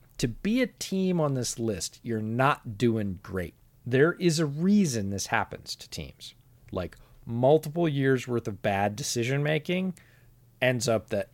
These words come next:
one pick at the top of the draft is not enough to get you over the hump. And it turns out that Jacksonville is just such a team. They have made some poor decisions, in this case a coaching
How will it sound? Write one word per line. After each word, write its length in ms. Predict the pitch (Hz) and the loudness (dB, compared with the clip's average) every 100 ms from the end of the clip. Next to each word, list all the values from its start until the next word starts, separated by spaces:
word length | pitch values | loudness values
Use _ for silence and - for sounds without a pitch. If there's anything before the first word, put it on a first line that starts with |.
| _ | _
one 800 | 107 101 110 147 156 165 165 156 _ _ _ | -12 -10 2 4 6 4 0 -2 _ _ _
pick 320 | 160 101 - | 2 2 -2
at 80 | - | -10
the 60 | |
top 340 | - 123 113 110 | -2 2 2 0
of 60 | |
the 80 | 107 | -6
draft 580 | 107 117 107 95 90 - | -2 0 2 0 -4 -6
is 260 | 98 92 101 | -6 -6 -6
not 300 | 101 120 240 | 0 0 2
enough 420 | 320 294 - - | 2 0 -2 -8
to 100 | - | -4
get 220 | 117 - | 0 2
you 100 | 135 | 4
over 140 | 127 127 | 4 4
the 100 | 127 | 2
hump. 220 | 143 82 - _ - - - - | 2 0 -12 _ -20 -20 -14 -4
And 160 | 110 | -2
it 120 | 117 | -2
turns 300 | - 220 330 | 2 2 6
out 300 | 330 233 - | 6 4 2
that 80 | 185 | -6
Jacksonville 600 | 139 123 123 - 123 143 | 0 2 2 0 0 2
is 120 | 156 | 0
just 200 | 120 123 - | 2 0 0
such 180 | 123 | -4
a 40 | 113 | -4
team. 280 | 120 90 87 | -4 -4 -4
They 160 | 98 | 0
have 200 | 113 104 | 2 2
made 280 | 110 104 104 | 0 0 -2
some 180 | - 87 | -4 -6
poor 280 | - 117 175 | 0 2 4
decisions, 500 | 160 104 98 135 113 | 2 -2 -2 -4 -4
in 100 | 92 | -6
this 160 | 95 | -8
case 240 | - 95 - | -6 -8 -8
a 60 | |
coaching 500 | - 131 156 98 110 | -2 0 0 -2 -8